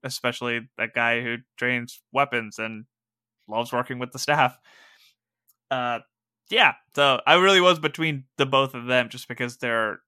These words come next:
like, one had a really cool story, and the other, like, the ability was just so unique, how he had to be, like, very timely with how he used his voice, when he took his medicine.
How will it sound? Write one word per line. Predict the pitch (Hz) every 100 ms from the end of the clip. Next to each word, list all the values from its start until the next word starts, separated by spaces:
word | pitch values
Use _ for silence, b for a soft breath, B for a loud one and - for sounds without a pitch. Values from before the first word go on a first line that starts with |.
| _
like, | - 139 139
one | 151 151
had | 147
a | 135
really | 135 135
cool | - 131
story, | - 135 127 127
and | 120
the | 127
other, | 127 127
like, | 123 123
the | 135
ability | 123 131 123 127 123
was | 120 -
just | 123 -
so | 120
unique, | 123 117 120 120 113
how | 120 120
he |
had | 123 123
to | 120
be, | 123
like, | 120 117
very | 123 120
timely | 117 - 120 117 117
with | 113
how | - 120 127
he | 127
used | 127 123
his | 123
voice, | 123 120 117 117
when | 123 127
he | 127 127
took | 127 123
his | 117
medicine. | 120 120 117 123 120 123